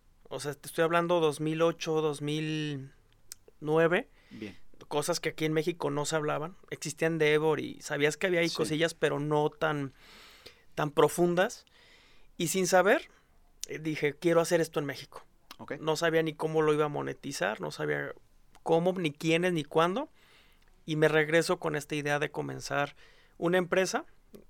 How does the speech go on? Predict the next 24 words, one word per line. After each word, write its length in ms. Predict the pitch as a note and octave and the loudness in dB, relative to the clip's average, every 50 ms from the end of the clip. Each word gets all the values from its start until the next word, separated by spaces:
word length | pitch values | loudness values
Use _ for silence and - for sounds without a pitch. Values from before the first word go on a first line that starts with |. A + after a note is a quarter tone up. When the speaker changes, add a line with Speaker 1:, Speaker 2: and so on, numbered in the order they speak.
| - - | -14 -6
Speaker 1:
que 80 | - D#3+ | -2 0
donde 260 | D#3 D#3+ D#3 D#3 D#3 | 2 2 2 2 2
metiera 400 | D3+ D3+ D3+ - E3+ F3 F3 F3 | 2 2 2 2 2 2 2 2
todas 220 | - F#3+ F#3 F#3 F#3 | 2 0 0 2 0
mis 160 | F3 - - | -2 -2 0
ideas, 420 | D#3 D#3+ E3+ G3+ C#4 - - - - _ | 0 2 2 0 0 -6 -12 -20 -16 _
por 140 | - D#3 D3+ | -6 -4 -2
eso 160 | D3+ - E3+ | -2 -2 -2
es 60 | E3 | -2
La 120 | D#3+ D#3+ D#3 | -2 -2 -2
Caja. 320 | - F3+ F3+ - A3+ C#4+ - - _ _ - - | -2 -4 -2 -4 -6 -10 -10 -14 _ _ -20 -18
Speaker 2:
Ok. 160 | D3 B2 - | -16 -10 -6
Speaker 1:
Y 80 | - D#3 | -4 -2
sup-, 240 | - D#3+ D3+ - - - | -2 -2 -4 -4 -2 0
en 120 | E3 D#3 | 0 2
aquel 300 | D#3+ D#3 - F3+ F3 E3+ | 0 0 0 -2 -2 0
tiempo 420 | - F3+ E3+ F3 F3 F3 E3+ - - - - - - | -2 -4 -2 -2 -2 -2 0 0 0 0 0 0 -4
el 140 | - D#3+ D3+ | -6 -4 -4
libro 260 | D3+ D3+ D#3 D#3+ D#3 | -2 -2 0 0 0
de, 220 | D3+ C#3+ - - - - - - - - | -2 -4 -6 -8 -12 -16 -18 -18 -20 -16
de, 400 | - D3+ D3+ C#3+ C#3 C3+ C3+ - - - - - _ - - _ _ _ _ _ _ - - | -10 -6 -6 -4 -4 -4 -6 -8 -10 -20 -20 -20 _ -20 -20 _ _ _ _ _ _ -8 0
del 140 | D#3 D#3 D3 | 0 2 2
Océano 300 | C#3 B2+ D#3+ D#3 D#3 D#3+ | 2 0 -2 -4 -4 -4
Azul. 300 | C#3+ - E3 E3+ B3+ | -2 0 0 -2 -2